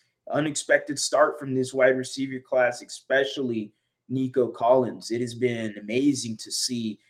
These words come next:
and it just tells you what it takes to, you know, unlock somebody when you have a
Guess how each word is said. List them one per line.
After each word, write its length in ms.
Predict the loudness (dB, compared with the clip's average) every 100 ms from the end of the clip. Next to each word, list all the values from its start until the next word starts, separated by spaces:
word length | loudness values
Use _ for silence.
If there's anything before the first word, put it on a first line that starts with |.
| _ -2
and 100 | 0
it 80 |
just 260 | 2 2 4
tells 320 | 8 10 8
you 140 | 2 2
what 260 | 6 8
it 200 | 6 2
takes 580 | 0 0 0 -6 -6 -8 _ _
to, 420 | -6 -2 -2 -2 -6 -4
you 140 | -2
know, 280 | -2 -4 -2
unlock 460 | 0 2 4 2 2
somebody 400 | -2 2 2 0
when 160 | -4
you 120 | -6 0
have 260 | 2 2
a 240 | 0 -2